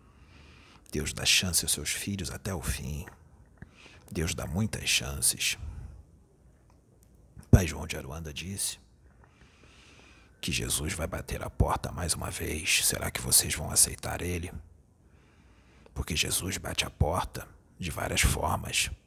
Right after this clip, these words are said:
Não é só ele próprio que bate a porta. Ele manda também os seus emissários baterem a porta. E eu estou aqui representando ele.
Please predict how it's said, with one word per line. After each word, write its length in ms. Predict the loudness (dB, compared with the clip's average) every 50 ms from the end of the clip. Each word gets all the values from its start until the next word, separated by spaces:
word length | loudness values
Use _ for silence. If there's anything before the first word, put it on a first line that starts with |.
| -20 -20 -20 -20 -20 -20 -20 -20 -20 -20 _ -20 -20 -20 -20 -20 -20 -20 -20 -20 _ -20 _ -20 -20 -20 -20 -20 -20 -20 -20 -6 -2
Não 80 | 0
é 80 | 4 6
só 240 | 4 4 4 2 -2
ele 280 | -2 -2 -4 -4 -6
próprio 480 | 4 4 6 6 6 -2 4 4 4 4
que 140 | 4 -4 -8
bate 300 | -6 -8 -4 -2 -4 -4
a 40 |
porta. 560 | 0 -2 -2 -2 -2 -8 -8 -8 -10 -14 -14 -14 -18 -20 -8 -6
Ele 160 | -4 -4 -4
manda 260 | -4 -6 -6 -6 -4
também 320 | -4 -4 -6 -6 -6 -4
os 100 | 2 2 2
seus 200 | 2 4 2 0
emissários 540 | 0 2 6 6 6 6 6 2 -4 -4 -6
baterem 400 | -8 -8 -8 -8 -8 -6 -6 -8
a 60 | 2
porta. 540 | 4 4 4 4 -4 -6 -8 -10 -14 -14 -14 -16 -18 -20 _ -8 -6
E 80 | -6
eu 60 | 0
estou 260 | 0 0 0 0 -4 -4
aqui 200 | -6 -8 -8 -6
representando 800 | -6 4 4 4 4 4 -4 -6 -6 -6 -4 -6 -4 -4 -4 -4
ele. 280 | -4 -4 -8 -8 -14